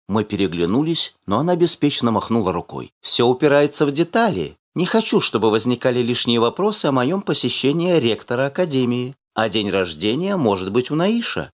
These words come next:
Родословную гоблинов никто не отслеживает», задорно улыбнувшись, что ей совсем не свойственно, она продолжила.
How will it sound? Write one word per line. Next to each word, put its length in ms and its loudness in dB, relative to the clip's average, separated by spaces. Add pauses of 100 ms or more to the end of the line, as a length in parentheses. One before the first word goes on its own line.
(140)
Родословную 760 0
гоблинов 580 0
никто 340 0
не 120 -2
отслеживает», 800 -2
задорно 480 -2
улыбнувшись, 640 -2
что 240 -2
ей 180 2
совсем 500 0
не 60 2
свойственно, 720 -2 (180)
она 220 -2
продолжила. 680 -4